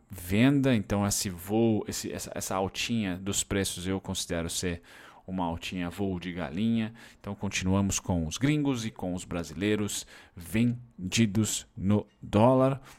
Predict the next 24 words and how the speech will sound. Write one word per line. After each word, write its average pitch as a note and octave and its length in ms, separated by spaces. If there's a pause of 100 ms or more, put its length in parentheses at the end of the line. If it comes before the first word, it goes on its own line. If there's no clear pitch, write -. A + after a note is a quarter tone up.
(140)
tá? G#2+ 180
Então A2 240
essa G#2 240
altinha G2+ 680
atual, F#2+ 460
na A2 240
minha F#2+ 260
opinião, A2 720 (320)
é, F#2 280
vai G2 200
ser - 160
aquela G#2+ 240
altinha A#2 420
pra G#2+ 300
observar G2 640
o F2+ 80
I F2+ 80
F F#2 260
R, G#2 320
pra - 300
observar F#2+ 540
também F2 340
fluxos - 480
compradores, G2 840